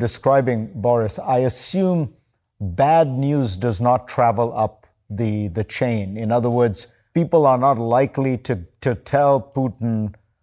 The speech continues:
"Mister President, the war is going badly. The idea of go-, trying to take Kyiv was bad." Uh, all that kind of thing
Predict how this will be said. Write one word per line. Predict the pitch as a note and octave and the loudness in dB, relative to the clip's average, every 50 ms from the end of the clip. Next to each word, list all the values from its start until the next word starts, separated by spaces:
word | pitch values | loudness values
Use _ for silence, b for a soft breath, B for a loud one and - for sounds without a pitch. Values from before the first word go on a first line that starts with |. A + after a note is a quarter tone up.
| _ _ _ | _ _ _
"Mister | - A#2 B2 A2 - - A2+ | -2 -2 -2 -2 -2 -4 -2
President, | - C#3+ C#3+ C#3+ C3 B2+ C3 D3 C3 B2 | 2 4 4 4 4 2 0 -2 0 2
the | C3 | 0
war | A#2+ A2+ C3 C3+ D3 C#3+ | 0 2 2 4 4 2
is | - - | 0 0
going | - C#3+ C3 B2 G#2+ F#2 | 0 0 0 0 0 2
badly. | G#2+ B2+ C3 C3 B2+ A#2 A#2+ B2 A#2+ A#2 A#2 A#2 G2 F2 F2+ B2 | 4 4 6 4 4 2 0 -4 -4 -4 -4 -6 -6 -6 -6 -4
The | C3 B2 A#2+ | -2 0 0
idea | A#2 A#2+ A#2 G2+ C3 C#3 C3 | 0 0 0 0 0 2 4
of | C3 B2+ A#2 F#2+ G#2 | 4 2 2 -2 -4
go-, | G2 B2+ C3 B2+ | -4 -2 -2 -2
trying | A#2+ - C3+ C3 B2+ B2+ | -2 -2 -2 -2 0 -2
to | B2+ A#2 | -4 -4
take | F#2+ C3 B2 A#2 - | -4 -4 -4 -4 -6
Kyiv | _ - C#3 C3+ B2 G#2+ F#2+ | _ -4 -4 -2 -2 -4 -4
was | G#2+ A#2+ A#2 G#2 F2+ | -4 -4 -4 -4 -4
bad." | E2 E2 C3 B2+ B2 B2 B2 A#2+ A#2 A2+ G2+ b b b b b b _ | -2 0 2 2 4 4 4 2 0 -2 -4 b b b b b b _
Uh, | - B2+ | -4 -4
all | B2+ - - - - C4 - - E3+ F3+ G3 F#3 | -2 -2 -4 -8 -8 -10 -4 0 2 4 4 4
that | C#3+ D#3+ D#3 D3+ D3+ - | 4 4 2 2 2 0
kind | D3+ C#3+ C#3+ | 0 0 0
of | C#3 - | -2 -4
thing | - - C#3 B2+ | -4 -6 -6 -6